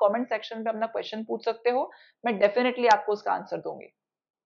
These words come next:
तो आज के लिए बस इतना ही। मुझे उम्मीद है कि ये सारे टिप्स फॉलो करने के बाद आपकी गाउट की और यूरिक एसिड की प्रॉब्लम बिल्कुल ठीक हो जाएगी, आपको उस जॉइंट पेन के कारण जो एडवेंचर स्पोर्ट्स आप नहीं कर पा रहे थे या जिंदगी के एडवेंचर्स का मजा नहीं ले पा रहे थे,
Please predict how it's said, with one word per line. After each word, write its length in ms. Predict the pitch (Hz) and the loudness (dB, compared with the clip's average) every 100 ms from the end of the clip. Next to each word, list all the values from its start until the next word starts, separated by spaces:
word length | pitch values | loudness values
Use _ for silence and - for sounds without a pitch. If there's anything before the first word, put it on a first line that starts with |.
| - | -2
तो 80 | 226 | 6
आज 280 | 208 208 | 8 8
के 80 | - | 6
लिए 120 | 226 | 4
बस 160 | 226 226 | 4 2
इतना 280 | 208 208 226 | -2 0 0
ही। 240 | 233 269 | 2 -2
मुझे 240 | 277 220 233 | -2 0 0
उम्मीद 460 | 220 214 214 277 | 0 -4 0 -2
है 340 | 254 247 233 269 | -2 0 0 0
कि 140 | 254 | -6
ये 100 | 240 | -8
सारे 320 | 240 - 220 | -2 2 2
टिप्स 280 | 262 254 - | 2 -4 -4
फॉलो 240 | 226 208 220 | 0 2 2
करने 280 | 220 208 | 0 -4
के 120 | 208 214 | -4 0
बाद 180 | 214 | 0
आपकी 340 | - 196 - 220 | 2 0 -2 -8
गाउट 420 | 180 175 202 208 | 2 2 2 -4
की 80 | 233 | -2
और 120 | 240 | 0
यूरिक 340 | 220 190 196 208 | 2 0 -4 -4
एसिड 260 | 202 214 | -4 -4
की 80 | 208 | -8
प्रॉब्लम 520 | - 208 196 190 214 | -4 4 4 4 -2
बिल्कुल 280 | 208 208 220 | -2 -4 -6
ठीक 220 | 208 240 240 | -4 -2 0
हो 60 | |
जाएगी, 520 | 214 208 196 208 233 _ _ _ | 4 4 4 -2 -8 _ _ _
आपको 280 | - 196 - | 2 4 4
उस 240 | 233 233 202 | -2 -2 2
जॉइंट 440 | 214 208 247 247 | 4 4 2 2
पेन 200 | 240 233 | 4 4
के 100 | 233 | 2
कारण 320 | 233 214 208 | 4 6 6
जो 100 | 214 | 4
एडवेंचर 480 | 233 208 196 202 226 | 4 4 4 0 0
स्पोर्ट्स 420 | 220 - 220 214 | -4 0 0 2
आप 140 | 226 226 | 0 2
नहीं 220 | 208 247 | 2 4
कर 160 | 240 208 | 4 4
पा 180 | 208 | 6
रहे 160 | 196 190 | 6 4
थे 80 | 196 | 0
या 120 | 202 | -2
जिंदगी 420 | 185 196 196 208 | 0 0 2 0
के 100 | 226 | -2
एडवेंचर्स 680 | 240 - 190 196 202 233 233 | -4 -2 -2 0 0 0 0
का 120 | 254 | 0
मजा 360 | 233 208 196 247 | -2 0 4 6
नहीं 140 | 262 | 6
ले 140 | 233 202 | 4 4
पा 180 | 196 | 2
रहे 140 | 185 180 | 2 0
थे, 160 | 208 | 0